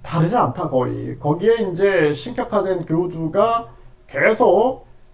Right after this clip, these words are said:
에, 영적인 지위를 이용해가지고 본인을 신격화시키면서 그걸 통해서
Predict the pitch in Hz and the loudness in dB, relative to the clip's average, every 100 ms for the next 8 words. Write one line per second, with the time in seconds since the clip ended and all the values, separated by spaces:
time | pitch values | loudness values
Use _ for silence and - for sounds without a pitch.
0 | - 131 139 131 131 127 131 156 220 - | -6 2 4 6 4 4 2 2 0 0
1 | 254 233 214 208 190 208 202 170 139 - | 2 4 6 4 2 0 0 0 -2 -4
2 | 240 247 226 156 202 208 185 165 151 143 | -2 0 2 2 2 2 2 2 2 0
3 | 151 208 185 196 127 113 165 196 190 180 | -4 -2 2 2 0 -2 -2 -2 -4 -6
4 | 220 220 - 180 - 180 165 156 214 226 | -6 -6 -4 -6 -6 -8 -4 -2 0 0
5 | 247 - - - - 185 247 247 214 208 | 0 -6 -20 -20 -10 4 6 6 2 -2
6 | 190 220 220 262 - | -2 2 4 2 0